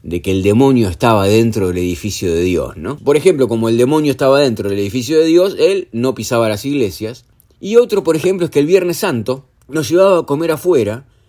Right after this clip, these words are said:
y pedía a los gritos un bife de chorizo bien jugoso. Y lo cortaba con el cuchillo y el tenedor, que la carne fuera sangrando. Mamá se horrorizaba y le decía, "Rodolfo, no provoques", ¿no? Pero, y Rodolfo provocaba, era un provocador profesional.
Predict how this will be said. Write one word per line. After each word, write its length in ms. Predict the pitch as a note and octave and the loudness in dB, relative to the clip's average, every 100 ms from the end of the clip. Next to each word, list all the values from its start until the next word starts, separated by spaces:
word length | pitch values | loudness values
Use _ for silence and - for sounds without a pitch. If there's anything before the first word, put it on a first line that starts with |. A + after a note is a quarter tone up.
| _ - | _ -8
y 80 | B2+ | -2
pedía 380 | E3 F#3 G3 | 4 4 4
a 40 | F3 | 4
los 160 | E3+ E3 | 4 2
gritos 360 | G3 F3+ - | 0 -2 -4
un 140 | D#3 E3+ | -4 -6
bife 200 | D#3+ D#3 | -4 -2
de 140 | D3+ | -2
chorizo 400 | - C3+ E3 C3+ | 0 -2 0 0
bien 200 | C3+ D3 | 0 -2
jugoso. 720 | - A#2 A2 F#2+ F2 F#2 E2+ - _ _ _ | -6 -4 -2 -4 -6 -12 -12 -14 _ _ _
Y 80 | G#2 | -4
lo 140 | G#2+ G#2+ | -2 0
cortaba 600 | A2 G#2 F3 C#3+ A2+ A2+ | -2 0 2 2 2 0
con 140 | F#2 | -4
el 160 | F2+ E2+ | -8 -8
cuchillo 380 | F2+ A#2+ B2+ | -10 -8 -4
y 80 | A#2+ | 0
el 160 | G#2+ G2 | 0 0
tenedor, 600 | G2+ G#2 A2+ A2 G#2+ C3 - _ _ | -4 -2 0 0 -2 -8 -18 _ _
que 120 | G2+ | -6
la 120 | G2 | -6
carne 320 | A#2+ C#3 A#2 | -6 -6 -6
fuera 220 | G2+ A#2+ G#2+ | -4 -4 -4
sangrando. 840 | G2 G2 A#2 A2 D#2+ D2+ D2 C2 _ _ - - | -6 -4 -2 -2 -6 -8 -10 -12 _ _ -20 -12
Mamá 300 | E2 F2 G2 | -6 -4 -4
se 120 | F2 | -6
horrorizaba 720 | D2 C#2 C#2+ - F2+ D#2+ D2 | -6 -8 -8 -2 0 0 -2
y 40 | D2 | -2
le 80 | |
decía, 260 | D2 D2 F2 | -4 -4 -4
"Rodolfo, 540 | F2 F#2+ G2 E2+ E2+ | 0 2 2 0 -4
no 120 | E2+ A2 | -4 -2
provoques", 800 | F#2+ G2 G#2 E2 - C#2+ - - | 0 2 2 0 -4 -12 -12 -16
¿no? 300 | - F#2 A2 | -14 -12 -12
Pero, 160 | - G2+ | -10 -8
y 80 | F2 | -6
Rodolfo 500 | C#2+ C#2+ D#2 F#2+ D#2+ | -4 -6 -4 -2 0
provocaba, 640 | D#2 C#2 C#2 D2+ C2 C2 | -2 -2 -4 -6 -6 -6
era 120 | C#2+ | -8
un 100 | D2 | -8
provocador 500 | C#2+ D2+ D2+ D#2 E2+ | -8 -6 -6 -6 -8
profesional. 540 | D2+ D2+ - C#2+ C2 | -8 -14 -14 -14 -14